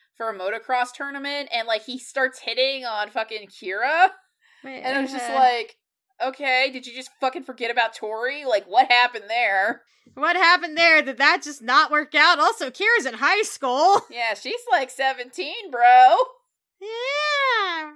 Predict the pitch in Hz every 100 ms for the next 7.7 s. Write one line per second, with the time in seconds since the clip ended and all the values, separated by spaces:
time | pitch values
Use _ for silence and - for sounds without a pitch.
0 | 311 349 381 392 392 427 392 427 403 -
1 | - 392 381 381 381 370 370 359 349 359
2 | - 269 254 269 254 240 - 339 311 339
3 | 349 392 403 415 440 453 453 - - -
4 | - - - 277 - _ _ _ - 381
5 | 302 381 359 - 320 359 320 311 - 320
6 | 311 285 277 269 262 233 202 196 214 190
7 | 175 180 180 - 196 175 135